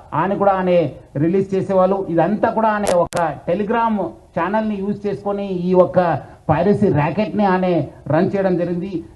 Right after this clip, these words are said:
So దాన్ని వీళ్ళు ఎవరెవరు ఉన్నారు, ఆయనకి ఈ, ఈ ఒక స్కీమ్లో ఎవరెవరు హెల్ప్ చేశారనే పైన కూడా మనము లోతుగా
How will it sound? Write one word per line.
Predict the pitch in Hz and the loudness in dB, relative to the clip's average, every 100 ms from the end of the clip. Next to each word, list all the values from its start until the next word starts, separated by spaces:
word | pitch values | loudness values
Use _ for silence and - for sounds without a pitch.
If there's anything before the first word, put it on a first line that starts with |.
| - | -4
So | 190 | -2
దాన్ని | 156 180 226 190 - | 0 0 0 -4 -6
వీళ్ళు | 165 196 208 | -4 0 2
ఎవరెవరు | 156 165 214 240 | 2 2 2 2
ఉన్నారు, | 220 214 202 208 196 | 2 2 2 2 0
ఆయనకి | 185 156 185 | 0 -6 -8
ఈ, | 185 - 180 | -10 -10 -6
ఈ | 208 | -2
ఒక | 202 196 | 0 -2
స్కీమ్లో | - - 208 208 | -6 -8 -4 -2
ఎవరెవరు | 185 185 220 202 | 0 0 0 0
హెల్ప్ | 190 - | -2 -2
చేశారనే | 202 202 190 190 | -4 -2 -4 -4
పైన | 185 190 | -4 -4
కూడా | 202 196 | -2 -2
మనము | 185 180 165 139 | -2 -4 -4 -4
లోతుగా | 160 220 233 - 185 | -2 -2 -4 -4 -4